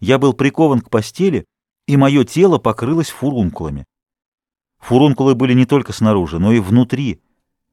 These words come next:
Даже лёжа в постели я испытывал нечеловеческую боль. С каждым днём я становился всё слабее. Наконец,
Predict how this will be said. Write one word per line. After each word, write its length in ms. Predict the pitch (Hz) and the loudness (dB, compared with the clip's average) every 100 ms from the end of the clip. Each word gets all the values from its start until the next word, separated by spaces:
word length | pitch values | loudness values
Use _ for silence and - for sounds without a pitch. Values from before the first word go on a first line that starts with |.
| _ | _
Даже 400 | 78 139 143 139 | 0 2 2 0
лёжа 360 | 135 160 135 110 | 2 2 2 -4
в 100 | - | -4
постели 520 | 98 - 175 190 139 | -4 -4 -2 0 0
я 260 | 101 127 | 0 0
испытывал 600 | 120 - 170 190 139 113 | -2 -4 -8 -4 -2 0
нечеловеческую 1040 | 107 127 123 120 110 175 - 147 - 160 160 | 0 -2 -2 -2 -2 -4 -6 -10 -4 -4 -2
боль. 360 | 127 110 73 _ _ _ _ _ _ _ _ | -2 -2 -4 _ _ _ _ _ _ _ _
С 100 | _ | _
каждым 420 | - 160 139 135 107 | -4 -4 -2 -4 -2
днём 260 | 151 175 - _ _ _ | 0 0 -4 _ _ _
я 140 | 104 135 | -2 -2
становился 540 | - 101 95 131 - | 0 -2 -2 -4 -8
всё 180 | - 104 | -10 -10
слабее. 500 | - 87 71 69 65 _ _ _ _ _ _ _ _ _ _ _ - | -6 -8 -8 -14 -16 _ _ _ _ _ _ _ _ _ _ _ -8
Наконец, 580 | - 117 160 196 - | -4 -2 -2 -2 -8